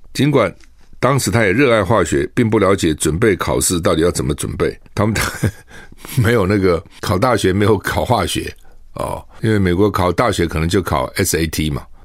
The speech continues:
哦，它就是两个，一个是语文，一个就是这个数学，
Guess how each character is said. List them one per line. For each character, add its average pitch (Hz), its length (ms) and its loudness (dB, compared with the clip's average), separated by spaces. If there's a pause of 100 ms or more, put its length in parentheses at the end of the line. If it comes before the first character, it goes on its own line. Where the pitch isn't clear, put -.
哦， - 220 -8 (160)
它 101 100 -2
就 101 140 -2
是 98 80 2
两 67 260 -2
个， 71 140 -4
一 - 120 -2
个 101 120 2
是 95 160 0
语 71 180 -2
文， 69 320 0 (380)
一 - 160 -2
个 92 80 0
就 82 120 -2
是 80 460 -2 (500)
这 - 160 -4
个 64 160 -4
数 107 220 0
学， 64 260 -6